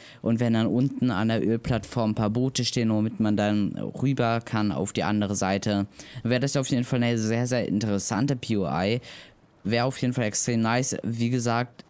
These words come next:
es ist alles einfach nur Vermutung. Da kann auch überhaupt nichts hinterstecken, wobei ich das ehrlich gesagt nicht glaube. Und dann gehen wir mal weiter durch die ganzen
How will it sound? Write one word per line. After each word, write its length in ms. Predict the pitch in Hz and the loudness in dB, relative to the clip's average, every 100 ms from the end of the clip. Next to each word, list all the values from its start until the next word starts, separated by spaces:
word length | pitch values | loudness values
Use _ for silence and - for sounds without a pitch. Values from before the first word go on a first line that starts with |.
| - | -6
es 260 | 95 117 113 | -2 0 0
ist 220 | 110 - - | -2 -4 -4
alles 480 | 104 127 135 - - | 0 2 0 -2 -2
einfach 320 | 123 117 120 | 0 0 0
nur 220 | 117 110 | 0 0
Vermutung. 680 | - 110 117 117 127 113 113 - - - - _ _ _ - | -2 0 0 2 2 2 0 -6 -20 -20 -20 _ _ _ -4
Da 180 | 110 104 | -2 0
kann 400 | - 131 131 - | 0 2 2 2
auch 300 | 113 110 110 | 0 0 -4
überhaupt 540 | - 110 110 135 160 - | -2 0 2 2 0 0
nichts 220 | 135 - | 0 2
hinterstecken, 1120 | 139 131 120 113 - 110 - 123 113 110 95 | 2 2 2 0 0 -2 0 2 2 2 0
wobei 260 | 104 92 87 | -2 0 0
ich 140 | 95 | -2
das 220 | - 95 | -2 -2
ehrlich 220 | 71 90 101 | 0 -2 -2
gesagt 300 | 104 101 120 | -2 -2 0
nicht 220 | 117 - | 0 0
glaube. 500 | 113 104 107 107 101 - - - - - - | 0 2 2 0 0 -6 -20 -20 -20 -20 -10
Und 640 | - 101 98 95 92 - - - | -2 0 2 2 0 -2 -6 -12
dann 540 | - 101 101 101 98 | -6 -2 2 0 -2
gehen 140 | 98 104 | -2 0
wir 100 | 101 | 2
mal 240 | 98 98 | 0 0
weiter 320 | 101 117 151 | 0 0 0
durch 180 | 120 107 | 0 0
die 140 | - 107 | -2 0
ganzen 600 | 104 101 - 104 101 | 0 0 0 2 2